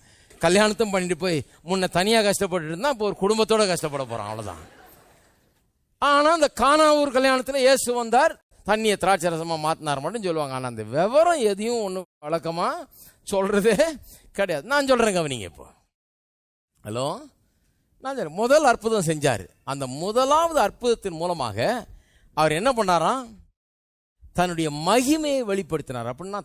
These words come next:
தான் யார், தேவன் யார், தேவன் எதை விரும்புகிறார், தேவன் ஜனங்களுக்கு என்ன செய்ய விரும்புகிறார் என்பதை வெளிப்பட. அவருடைய மகிமை என்ன? ஆ?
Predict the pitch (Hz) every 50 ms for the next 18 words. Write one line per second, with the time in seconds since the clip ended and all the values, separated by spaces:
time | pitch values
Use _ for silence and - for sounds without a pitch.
0 | - _ 147 147 151 147 139 131 143 190 233 269 254 - - - _ _ _ _
1 | _ _ _ _ _ _ _ _ _ _ _ 123 151 185 214 214 202 196 175 165
2 | 170 202 240 285 269 226 - _ - - _ _ _ _ _ _ 196 147 180 202
3 | 214 196 190 170 160 170 208 190 165 180 196 208 208 208 202 196 208 214 254 285
4 | 262 214 - _ _ _ _ _ _ _ - 147 190 214 208 190 160 165 175 190
5 | 202 196 190 165 156 160 196 240 220 - - 185 214 220 208 175 185 196 214 190
6 | 196 196 196 202 240 262 240 208 202 226 254 262 262 294 - 262 226 180 180 185
7 | 196 180 170 185 214 254 302 294 269 240 220 220 220 214 190 160 _ _ _ _
8 | _ _ _ _ _ _ _ 139